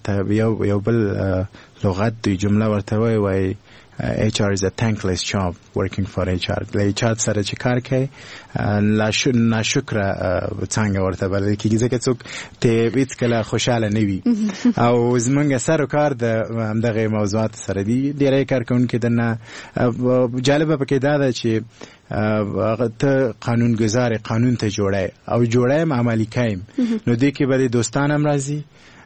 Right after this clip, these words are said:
Speaker 1: اه، دې کې به دې، اه، ملګري هر څوک راځي او دې کې،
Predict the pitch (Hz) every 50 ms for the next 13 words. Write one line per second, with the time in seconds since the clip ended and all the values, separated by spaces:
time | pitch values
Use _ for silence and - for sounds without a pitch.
0 | - - 113 110 110 110 110 110 110 101 101 110 120 117 - 120 110 113 113 107
1 | 110 113 113 110 110 107 107 107 104 98 101 101 104 107 101 101 104 101 98 98
2 | 101 104 107 107 104 104 120 117 117 117 110 110 117 113 - - 135 127 123 123
3 | 123 127 120 113 120 127 135 131 117 117 110 107 123 131 123 - 139 139 143